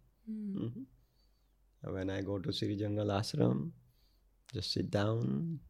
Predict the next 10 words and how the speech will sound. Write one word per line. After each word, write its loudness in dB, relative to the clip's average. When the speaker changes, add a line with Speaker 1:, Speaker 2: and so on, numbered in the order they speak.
Speaker 2:
I 4
just 0
feel 0
so 4
happy. 2
Happy 8
means 6
is 6
the 6
inspiration. 2